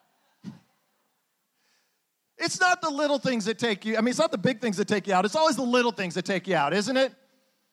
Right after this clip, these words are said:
Like, you just, you ever gotten just to the point where, "I can't take it anymore. I'm done. I'm over. Forget it. That's it.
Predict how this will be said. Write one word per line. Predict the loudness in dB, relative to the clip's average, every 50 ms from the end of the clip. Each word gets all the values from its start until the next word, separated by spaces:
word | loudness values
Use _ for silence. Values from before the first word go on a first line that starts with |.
| _ _ _ _ _ _ _ _ _ -2
Like, | 0 0
you | 2 0
just, | 0 0 -2
you | -2 -2 -2 -4
ever | -4 -2
gotten | -2 -2 -2 -4
just | -6 -6
to | -4 -4
the | -4
point | -2 -2 0 2 2 0 0 0
where, | -2 -2
"I | -2
can't | -2 -4 -6 -4 -2
take | -2 -2 -2 -2 -4
it | -6 -6
anymore. | -4 -4 -2 0 0 0 0 0
I'm | -2 -2 -2
done. | -2 0 0 0 0 -2 -2 -4
I'm | -4 -4 -2
over. | 2 2 4 4 2 2 0 -2 -2
Forget | -2 -4 -6 -6 -4 -4 -2 0 0
it. | 0 0 -2 -4 _ _ _ _ _ _ _ _ _ _ _ _ _ _ _ _ _ _ _ _ _ -4
That's | -2 -2 -2 -2 -4 -4
it. | -2 0 0 0 0